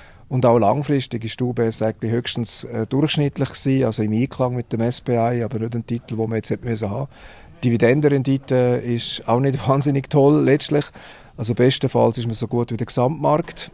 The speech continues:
also wie der S P I oder der S M I als Ganzes, aber man, es glänzt jetzt eigentlich nichts und der Markt ist eigentlich recht skeptisch, äh, im Moment jedenfalls.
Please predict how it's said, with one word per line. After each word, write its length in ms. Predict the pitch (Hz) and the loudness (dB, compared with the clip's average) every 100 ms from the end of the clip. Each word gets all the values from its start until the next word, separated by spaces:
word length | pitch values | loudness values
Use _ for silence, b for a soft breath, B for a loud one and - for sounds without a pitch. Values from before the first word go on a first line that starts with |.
| - | -16
also 160 | 127 104 | -12 -10
wie 60 | |
der 140 | 107 107 | -6 0
S 160 | 131 | 0
P 140 | - 131 | 2 6
I 320 | 123 147 143 | 6 6 2
oder 180 | 113 107 | -2 -4
der 120 | 110 | -2
S 160 | 135 131 | -2 0
M 120 | 127 | 0
I 180 | 123 123 | 0 0
als 200 | 110 - | -4 2
Ganzes, 460 | 117 147 - 156 | 2 2 -2 -2
aber 220 | 113 110 107 b b b b b | -4 -4 -8 b b b b b
man, 220 | - 110 - | -4 -2 -2
es 180 | 120 - | -4 0
glänzt 380 | 117 120 - | 2 2 0
jetzt 160 | 110 - | -4 0
eigentlich 440 | 110 110 - 107 | 0 0 -6 -6
nichts 440 | 113 135 202 - - - | -2 0 -2 -4 -6 -6
und 320 | 127 117 - | -8 -6 -6
der 80 | 110 | -2
Markt 380 | 101 120 - - | 0 -2 -4 -6
ist 140 | 110 | -2
eigentlich 320 | 113 - 113 | -2 -2 -4
recht 260 | 110 135 - | -2 -2 -4
skeptisch, 680 | - - - - 135 - - | -2 -2 -2 -4 -4 -4 -6
äh, 420 | 117 123 123 127 | -4 -2 -2 -2
im 60 | 123 | -4
Moment 640 | 120 117 123 139 - - | -2 0 0 -4 -10 -4
jedenfalls. 640 | 127 123 123 123 151 - | -2 0 2 2 0 -8